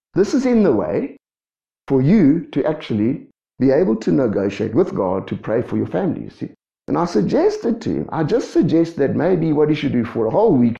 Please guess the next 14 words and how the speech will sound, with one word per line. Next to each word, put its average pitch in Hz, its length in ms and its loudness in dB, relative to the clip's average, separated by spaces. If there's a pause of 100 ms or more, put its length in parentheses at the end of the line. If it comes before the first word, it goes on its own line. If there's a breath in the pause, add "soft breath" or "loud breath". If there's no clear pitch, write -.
(220)
just 147 160 0
go 139 180 4
without 127 320 0
it. - 140 -12 (2250)
Well, 147 140 0
when 214 180 2
I 330 60 2
made 247 340 0
the 170 100 2
suggestion, 101 680 -4
he 127 140 -4
said 127 460 -2 (100)
nothing. - 480 -6 (180)
<laughs> - 340 -10